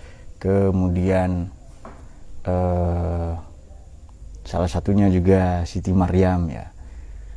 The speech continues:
kemudian Ibunda Nabi Musa alaihissalam, dan,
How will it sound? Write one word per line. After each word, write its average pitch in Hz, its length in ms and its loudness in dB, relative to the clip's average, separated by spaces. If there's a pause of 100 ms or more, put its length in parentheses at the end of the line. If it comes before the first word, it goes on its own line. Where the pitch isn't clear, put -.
(280)
kemudian 90 680 2
Ibunda 95 480 6
Nabi 92 320 4
Musa 92 480 4
alaihissalam, 87 560 0
dan, 78 240 -4